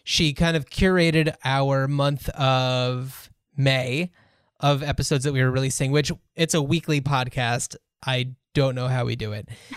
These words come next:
And <laughs> so Millie kind of curated the, the episodes that we would do. And she was like,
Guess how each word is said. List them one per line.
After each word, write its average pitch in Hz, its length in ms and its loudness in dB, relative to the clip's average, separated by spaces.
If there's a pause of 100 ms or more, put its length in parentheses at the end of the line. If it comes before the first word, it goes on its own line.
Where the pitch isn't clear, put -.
(220)
And 139 600 4 (200)
<laughs> - 220 -20
so 180 200 2
Millie 202 580 2 (720)
kind 180 180 2
of 139 120 -8
curated 160 680 2
the, 143 360 2
the 139 320 4
episodes 143 360 0
that 151 80 0
we 151 100 -2
would 143 160 0
do. 139 360 -2
And 151 180 -6
she 165 160 0
was 151 120 -2
like, 143 300 -4